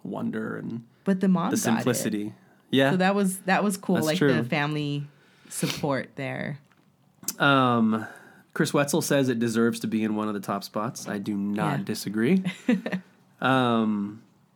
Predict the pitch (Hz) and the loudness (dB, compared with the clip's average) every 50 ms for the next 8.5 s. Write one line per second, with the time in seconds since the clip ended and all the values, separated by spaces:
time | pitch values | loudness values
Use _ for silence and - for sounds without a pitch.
0 | _ _ _ _ _ - - 151 151 160 156 147 - 143 131 123 - - 139 - | _ _ _ _ _ -2 0 2 4 4 2 2 2 2 2 2 2 0 2 2
1 | 143 131 127 - 123 117 120 120 120 120 120 113 113 113 - - 123 117 113 113 | 2 0 2 2 0 0 2 0 2 2 4 2 2 2 2 0 0 0 0 -2
2 | - 107 98 107 117 131 139 - 110 104 101 98 - 67 73 76 - - - - | -4 -6 -2 0 2 2 2 0 -2 -4 -6 -6 -8 -8 -10 -10 -10 -10 -10 -10
3 | - - _ - 175 196 233 269 277 214 156 135 120 117 131 175 220 214 226 214 | -12 -10 _ -2 0 0 2 2 0 0 0 0 2 4 4 6 6 6 6 6
4 | 196 185 185 180 151 - 135 131 120 95 - - 127 104 92 95 - - _ _ | 4 4 4 2 2 4 4 2 2 2 0 0 0 0 0 -4 -8 -14 _ _
5 | _ - 262 262 214 165 147 - _ - _ _ _ _ _ _ _ _ _ _ | _ -6 -4 -2 -2 -2 -4 -8 _ -20 _ _ _ _ _ _ _ _ _ _
6 | _ _ _ _ _ _ _ _ - - _ - 120 120 120 113 - - - - | _ _ _ _ _ _ _ _ -20 -14 _ -2 0 2 2 0 -2 -4 -2 -2
7 | 127 127 120 143 135 127 117 - - - 123 117 113 - 120 110 110 107 107 101 | -2 0 2 2 2 2 0 -2 0 0 0 0 2 2 2 2 2 0 -2 -2
8 | 104 98 - 107 104 104 104 101 117 | -4 -4 -4 -4 -4 -4 -4 -6 -8